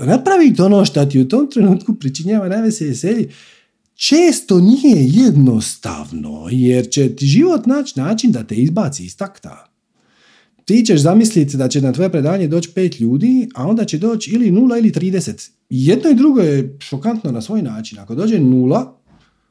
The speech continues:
onda se ideš na četvrti korak formule i kažeš ono: "Šta god da se manifestira, pridijeli tome pozitivan predznak i izvučeš pozitivno iskustvo." Drugim riječima, ok, šta nisam napravio dobro? Jel nisam dobro ljude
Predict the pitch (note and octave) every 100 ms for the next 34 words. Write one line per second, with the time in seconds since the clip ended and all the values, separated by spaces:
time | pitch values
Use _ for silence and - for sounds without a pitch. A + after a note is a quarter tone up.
0 | _ - A#2 C3+ C3+ C3 C#3 A#2 - -
1 | C#3 - A2+ C#3+ D#3+ C#3 A2+ C3+ A2+ A2
2 | C3 C3+ C#3+ C#3 B2 A2+ A#2+ A2+ A2 A#2
3 | A2 G#2 G2 A2 F#2 - D#2 D#2 E2 E2
4 | - G2 - C3+ C#3 C3+ B2 G#2+ A#2 B2
5 | G#2+ F#2 A2 A2 G#2+ F#2+ A#2+ B2 A#2+ A2
6 | F2 F#2+ F#2+ - E2 D#2 E2 B2 C#3+ C#3+
7 | B3+ B3+ C3+ E3 D#3+ D#3 F#3+ A#2+ - -
8 | - D3+ F#3+ C#3+ F3 C#3 - - F#3 E3+
9 | C3 D#3 D#3+ C3+ A#2 C3 A2+ G2+ G2+ G2+
10 | F#2 - _ _ _ _ _ - A2 A2+
11 | A2+ A#2+ C#3+ D3+ C3+ C#3+ C3 C3 B2 A2+
12 | G2+ F#2+